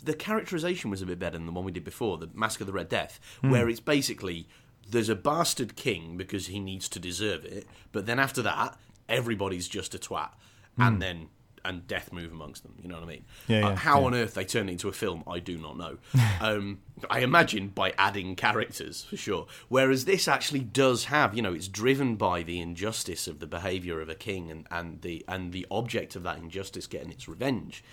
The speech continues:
Speaker 2: Hmm.
Speaker 1: And so that's, that I really liked. I thought it was, yeah, it was great. And, and, you know, as, as every year I have to say, like, we do Halloween stories because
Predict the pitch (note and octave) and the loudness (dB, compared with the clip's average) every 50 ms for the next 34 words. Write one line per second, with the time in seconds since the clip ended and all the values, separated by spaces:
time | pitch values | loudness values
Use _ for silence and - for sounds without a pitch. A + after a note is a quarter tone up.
0 | - - - A#2+ A#2 G#2 F#2 F2 - A#2 A#2 A#2 - - - B2+ A2+ A2+ A2 G#2 | -4 4 6 8 8 8 6 2 0 -2 0 0 2 2 4 6 6 6 6 4
1 | G2+ G2+ G2+ - - - - _ - - E3+ - C3 C#3+ B2 - - - - A2+ | 2 0 -2 -6 -14 -20 -20 _ -14 -10 4 6 6 6 6 4 0 -4 -4 -4
2 | G#2+ B2+ C3+ C#3 C3 G#2+ A2 A2+ G#2 G#2 F#2 F2+ F2 E2 D2+ D2 - - - - | 0 4 6 6 6 6 4 0 0 -2 -2 -4 -6 -6 -8 -10 -12 -16 -16 -12
3 | - F2+ F2+ - A2 G2+ F#2 F2+ F2 F2 F2 F2+ - - F#3 F#3+ C3+ G#2 G2+ G2 | -10 -10 -6 -4 -2 -2 -2 -2 -4 -6 -6 -8 -8 -4 -2 -2 0 0 -2 -4
4 | G2+ G2+ - - C3+ G#2 - - - - - - - C3+ C#3 A#2+ A#2+ B2+ B2+ B2 | -4 -6 -2 -2 -2 -2 -2 -6 -12 -20 -12 0 2 2 2 2 0 -2 -2 0
5 | B2 B2 A2 F#2+ F#2+ F#2+ G2 G#2 - - - - - - - - B2+ C#3 C#3+ C3 | 0 0 0 0 0 0 -2 -4 -4 -8 -16 -20 -20 -20 -6 2 4 4 4 6
6 | C3+ C#3+ C#3 D3 C3 B2 A#2+ A2+ A2+ A2 G#2 G2 F#2+ F#2+ G#2+ G#2 G2 - - F#2+ | 4 4 4 4 4 4 4 4 4 4 4 2 2 2 2 0 -2 -2 -6 -4
7 | - G#2+ F#2+ F2+ E2+ E2 E2 - - F#2+ F#2 F#2 F2 - - - G#2+ F#2+ G2 C3 | -2 0 0 0 -2 -4 -8 -8 -6 -4 -4 -4 -6 -8 -10 -10 -10 -2 0 0
8 | B2+ A2 A2 G#2+ G2+ G2 G2+ G2+ G#2+ G#2+ - - - G2+ F2 E2+ E2 E2 - - | 2 2 2 0 2 0 0 0 -2 -2 -4 -4 -2 -2 -2 -2 -4 -8 -12 -16
9 | - - G2 - - - G#2 F#2+ F2+ - - | -10 -10 -10 -6 -4 -4 -4 -4 -4 -8 -10